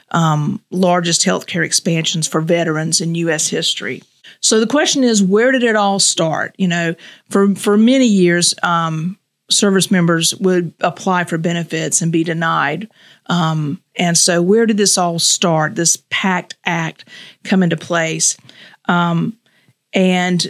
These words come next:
the actual, the actual act even has a fuller name to it, and it honors the soldier whose family pursued it. His name was Heath Robinson, and it's called the Sergeant First Class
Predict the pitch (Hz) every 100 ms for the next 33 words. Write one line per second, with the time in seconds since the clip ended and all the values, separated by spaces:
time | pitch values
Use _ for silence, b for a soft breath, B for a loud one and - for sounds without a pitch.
0 | - 220 - 226 311 - 277 214 180 160
1 | 175 180 131 226 - 202 175 - 220 220
2 | - 190 - 214 208 190 180 165 160 -
3 | 233 233 196 165 165 160 151 - 156 160
4 | - 170 170 - 196 202 202 180 - 175
5 | - 185 185 175 160 147 - B B -
6 | 180 - 190 185 185 175 165 160 - 190
7 | 180 165 151 _ b b b 190 185 226
8 | 254 196 170 226 226 - 180 175 175 165
9 | - 156 151 - _ B B B B 165
10 | 196 - - 220 220 196 175 - 220 220
11 | 233 226 - - 208 208 - - 175 165
12 | 160 -